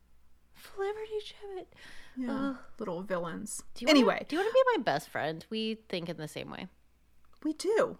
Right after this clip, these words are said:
Speaker 2: Established. Confirmed.
Speaker 1: Fantastic. Okay, so
Speaker 2: Yeah.
Speaker 1: in conclusion, what do you wanna read next time?
Speaker 2: Um, should I,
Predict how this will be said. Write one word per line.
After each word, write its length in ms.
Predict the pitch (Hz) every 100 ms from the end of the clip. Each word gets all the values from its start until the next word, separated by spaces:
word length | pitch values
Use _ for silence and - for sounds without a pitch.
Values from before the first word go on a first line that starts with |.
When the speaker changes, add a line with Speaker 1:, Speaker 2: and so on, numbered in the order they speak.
| -
Speaker 2:
Established. 880 | 269 - 214 185 - 202 - - -
Confirmed. 720 | 359 320 - 185 - 208 - -
Speaker 1:
Fantastic. 540 | 226 226 214 214 196
Okay, 240 | 240 320 311
so 420 | - 320 311 - 294
Speaker 2:
Yeah. 120 | 269 - - _ - - - - - - -
Speaker 1:
in 140 | 247
conclusion, 760 | 269 302 277 320 330 269 269 254
what 180 | 226 202
do 60 | 233
you 60 |
wanna 180 | 262 294
read 160 | 277 277
next 240 | 269 359
time? 320 | - - - 208 - - _ - - - - - - - 254
Speaker 2:
Um, 240 | 240 233
should 320 | - 285 220 -
I, 200 | 214 220